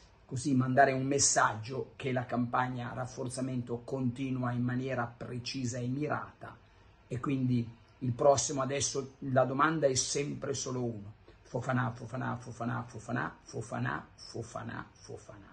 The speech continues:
E poi finito quello, l'attaccante centrale, l'attaccante centrale, l'attaccante centrale. E poi dopodiché si potrà fare, stilare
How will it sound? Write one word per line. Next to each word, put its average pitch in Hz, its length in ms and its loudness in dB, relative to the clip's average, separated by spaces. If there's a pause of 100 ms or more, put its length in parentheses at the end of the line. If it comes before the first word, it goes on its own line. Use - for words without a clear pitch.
(600)
E 139 140 2
poi 143 220 8
finito 131 340 -2
quello, 175 520 2 (560)
l'attaccante 131 500 2
centrale, 131 400 2
l'attaccante 123 520 -4
centrale, 117 340 -4
l'attaccante 110 460 -10
centrale. 98 460 -16 (180)
E 175 160 8
poi 202 280 8
dopodiché 202 500 0
si - 160 -2
potrà 170 280 2
fare, 135 420 2
stilare 139 800 4